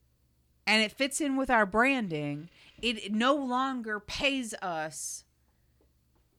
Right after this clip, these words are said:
to do it. We have to win enough. It needs to at least come close to breaking even when we put it down on a balance sheet."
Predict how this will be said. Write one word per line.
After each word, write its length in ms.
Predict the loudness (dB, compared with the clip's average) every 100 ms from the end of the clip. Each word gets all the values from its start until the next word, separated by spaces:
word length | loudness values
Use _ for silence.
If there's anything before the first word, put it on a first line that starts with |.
| _
to 160 | -4 -2
do 220 | 0 -2
it. 120 | -4
We 140 | -4 -6
have 240 | -6 -8
to 100 | -6
win 320 | -6 -4 -4
enough. 320 | -4 -6 -6
It 80 | -8
needs 240 | -8 -10 -8
to 120 | -8
at 80 | -8
least 420 | -8 -8 -10 -14
come 260 | -12 -10
close 500 | -12 -14 -8 -8 -8 -12
to 100 | -12
breaking 500 | -6 -6 -6 -12 -10
even 540 | -10 -8 -6 -6 -6 -12 -18 -6
when 140 | -4
we 80 | -4
put 220 | -4 -10
it 80 | -8
down 220 | -8 -8
on 140 | -8 -10
a 40 |
balance 480 | -6 -4 -4 -8 -12
sheet." 400 | -12 -14 _